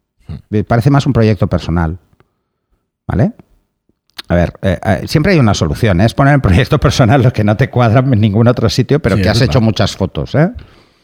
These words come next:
Speaker 1: Hmm.
Speaker 2: Y eso quiere decir que te llama la atención. A veces proyecto personal puede ser arquitectura, porque te guste.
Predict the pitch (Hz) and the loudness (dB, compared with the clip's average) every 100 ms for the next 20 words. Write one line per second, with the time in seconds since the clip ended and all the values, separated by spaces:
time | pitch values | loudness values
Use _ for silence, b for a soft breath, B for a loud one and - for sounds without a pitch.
0 | B 85 71 - 110 139 185 180 151 170 | B -14 -14 -4 0 0 0 0 0 0
1 | 156 123 120 127 113 82 76 - 82 71 | -2 0 2 2 0 0 -4 -2 -4 -4
2 | - 98 131 175 - 139 127 123 110 117 | -6 -2 0 0 0 -2 0 0 0 2
3 | 135 - 160 147 117 - - 71 - 143 | 0 2 0 2 0 -2 -4 -4 0 0
4 | 67 - - b b b b b b b | 0 -6 -20 b b b b b b b
5 | b b b b _ - 107 113 110 98 | b b b b _ -2 -2 0 0 2
6 | 139 - - 82 92 | 2 0 -4 -6 -6